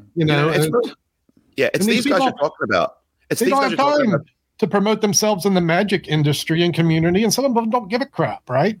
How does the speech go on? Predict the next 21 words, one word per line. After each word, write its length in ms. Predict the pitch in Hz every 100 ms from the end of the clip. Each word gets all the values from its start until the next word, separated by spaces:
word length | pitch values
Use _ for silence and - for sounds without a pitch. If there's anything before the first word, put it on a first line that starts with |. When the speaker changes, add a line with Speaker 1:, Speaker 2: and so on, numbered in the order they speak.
| _
Speaker 1:
<laughs> 120 | 147
Because 260 | 160 - 147
they're 100 | 208
Speaker 2:
Yeah. 60 | 202
Speaker 1:
too 120 | 233
busy 360 | 160 214 220 214
doing 200 | 214 214
other 180 | 214 202
things, 240 | 208 202
and 100 | 202
who 80 | 196
needs 300 | 208 214 170
that 200 | 190 214
rigmarole 720 | 170 143 131 123 117 107 101
of 200 | 110 117
dealing 320 | 147 139 139 143
with, 120 | 139 _ _
you 80 | -
know, 140 | 135 135
magicians' 540 | 131 127 160 180 123
opinions? 680 | 120 117 110 101 - -